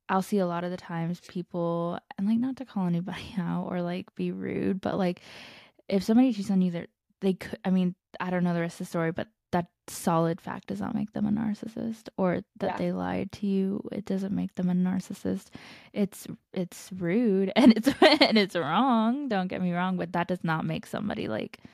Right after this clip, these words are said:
Speaker 1: a narcissist. And I feel like throwing that word around so loosely now is taking away from people that actually were
Speaker 2: Are dealing with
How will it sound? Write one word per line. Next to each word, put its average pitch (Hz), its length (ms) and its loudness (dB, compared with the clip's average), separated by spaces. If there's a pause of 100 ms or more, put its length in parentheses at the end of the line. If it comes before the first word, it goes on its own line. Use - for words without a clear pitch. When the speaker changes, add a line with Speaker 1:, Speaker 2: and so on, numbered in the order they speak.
(1160)
Speaker 1:
a 185 60 -6
narcissist. 226 840 -4
And 208 160 8
I 208 100 8
feel 240 180 4
like 226 280 2 (120)
throwing 202 280 4
that 208 140 0
word 190 140 0
around 175 320 0
so 180 220 -2
loosely 170 560 -4
now 262 320 2
is 190 280 -2
taking 185 360 -2
away 165 340 0
from 180 280 -2
people 175 360 -2
that 165 120 -2
actually 170 600 -4
were 175 520 -2 (640)
Speaker 2:
Are 208 80 -2
dealing 185 340 -4
with 180 300 -6